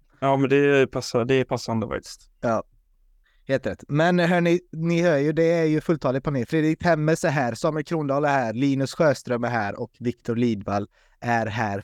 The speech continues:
Speaker 2: Fem pers blir det idag. Eh, så ni får höra mycket tankar och reflektioner från den senaste matchen och det senaste nytt från Chelsea då. Och samtidigt ska vi självklart, eh, snacka upp matchen på Anfield då, som spelar, spelas på onsdag kväll.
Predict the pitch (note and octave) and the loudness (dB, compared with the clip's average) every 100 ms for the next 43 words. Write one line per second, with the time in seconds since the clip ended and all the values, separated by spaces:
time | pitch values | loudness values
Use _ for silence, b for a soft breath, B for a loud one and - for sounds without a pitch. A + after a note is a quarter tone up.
0 | - E3+ D#3+ - E3+ - D#3+ C#3+ B2+ G#2+ | 0 2 2 0 0 2 2 2 2 0
1 | G#2 _ _ _ _ A2+ A2 A2 - A#2 | -4 _ _ _ _ -6 -2 -2 -2 -4
2 | A#2+ B2 A#2 G#2+ A2+ A#2+ - A2 - B2 | -2 0 0 0 0 -4 -2 -4 -2 -2
3 | A#2+ A2 G#2+ G#2+ A2+ - A#2 G2+ F#2+ A2+ | 0 -2 -2 -4 -8 -6 -4 -4 -4 -2
4 | A2 A2+ C#3 A#2 - A#2+ G#2+ - G#2+ A2+ | -2 0 0 0 0 0 0 -2 -6 -2
5 | C3 - C3 G#2 G2 - G#2+ G#2 _ _ | -4 0 0 0 -6 -4 -4 -4 _ _
6 | - B2 A2+ _ _ A#2 A2 G2+ A#2 F#2 | -2 0 0 _ _ -2 -2 -2 -4 -4
7 | - G#2+ F#2 F#2+ - A#2 - C3+ A2+ G#2 | -4 -2 -2 -4 -8 -10 -2 -2 0 -2
8 | - A#2 G#2+ A2 C#3 A#2 - A2 G2 - | 0 0 0 0 0 0 -2 -4 -4 -6
9 | _ G#2+ F#2+ F#2+ G2+ _ _ b - B2 | _ -4 -2 -4 -6 _ _ b -4 -2
10 | - A#2 - B2 - A#2 G2+ A#2 A#2 G2+ | 0 0 2 0 0 -4 -4 -4 -2 -2
11 | F#2 A#2+ A#2 A#2 - - G#2+ F#2+ F#2+ G2 | -2 -2 0 -2 -6 -6 -4 -2 -2 -2
12 | F#2 _ _ A2 G2+ A#2+ G2 - - - | -6 _ _ -8 -2 -2 -2 -6 -8 0
13 | E3+ E3+ C3 F#2+ | 0 0 -4 -6